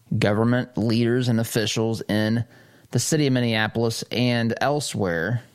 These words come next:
um, elsewhere in the state of Minnesota and elsewhere, elsewhere around this country?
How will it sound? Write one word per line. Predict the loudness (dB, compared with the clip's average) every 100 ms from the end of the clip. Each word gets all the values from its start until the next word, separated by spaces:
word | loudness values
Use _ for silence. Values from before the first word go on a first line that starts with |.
| _ _ _ _ _ _ -14
um, | -10 -8 -6 -4 -4 -6 -10 -20 _ _
elsewhere | -2 0 0 0
in | 0
the |
state | 0 0
of | 2
Minnesota | 0 0 0 0
and | 0
elsewhere, | -2 -2 -2 -2
elsewhere | 0 -2 -2 0
around | 0 -2
this | -4
country? | -2 -2 -2 -6